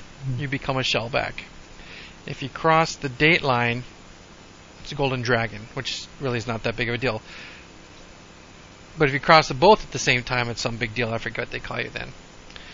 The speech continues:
Speaker 2: But let me ask you, America's first man in space, what branch of military did he come from?
Speaker 1: Well,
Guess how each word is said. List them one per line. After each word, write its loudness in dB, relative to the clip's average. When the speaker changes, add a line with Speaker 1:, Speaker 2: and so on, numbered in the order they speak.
Speaker 2:
But 6
let 8
me 10
ask 8
you, 2
America's 8
first 2
man 8
in 2
space, 4
what 2
branch 8
of 0
military 6
did 2
he 2
come 2
from? 0
Speaker 1:
Well, 12